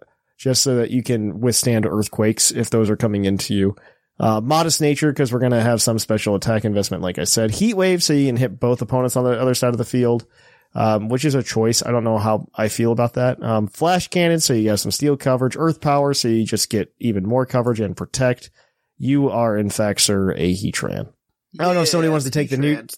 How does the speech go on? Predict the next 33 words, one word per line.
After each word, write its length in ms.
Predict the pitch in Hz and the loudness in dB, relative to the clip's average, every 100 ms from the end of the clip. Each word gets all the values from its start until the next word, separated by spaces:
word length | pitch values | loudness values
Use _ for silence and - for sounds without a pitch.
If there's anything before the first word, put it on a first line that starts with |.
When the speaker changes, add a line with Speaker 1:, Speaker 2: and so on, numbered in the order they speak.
| - | -2
Speaker 1:
the, 220 | 139 131 | 0 0
the 120 | 123 | -4
two 200 | 117 165 156 | -4 -2 2
next 100 | 151 | 2
Speaker 2:
I'll, 60 | 151 | 2
I'll 40 | |
Speaker 1:
guys, 320 | 160 156 156 | 2 2 2
Speaker 2:
take 100 | 110 | 0
Speaker 1:
but 140 | 123 113 | -2 -4
Speaker 2:
these. 180 | 104 120 | -6 -2
Speaker 1:
oh 100 | 156 | 0
yeah, 200 | 131 113 | 0 0
absolutely 500 | 117 143 147 143 120 | 0 0 2 2 2
Speaker 2:
Yeah. 60 | 117 | 2
Speaker 1:
go 120 | 127 | 0
for 260 | - 123 | 2 0
it 100 | 120 - | 0 -2
because 400 | 120 120 117 104 | -2 0 0 0
the 140 | 117 | -2
next 280 | 107 139 - | 0 -2 0
one 140 | 123 | 0
is, 180 | 113 104 | 0 0
like, 160 | 113 101 | 0 0
Speaker 2:
Yeah, 100 | 165 | 0
I'll 80 | 165 | 0
Speaker 1:
just 300 | 139 - - | -2 -4 -8
Speaker 2:
go 60 | |
Speaker 1:
very 240 | 147 175 165 | -2 2 2
stere-, 360 | 156 131 120 131 | 0 -2 -4 -4
very 300 | 123 156 143 | 0 2 2
typical 360 | 131 117 110 | 0 0 0
Speaker 2:
Yeah. 60 | 98 95 | 0 0
Speaker 1:
nowadays. 420 | 92 90 90 | 0 -2 -2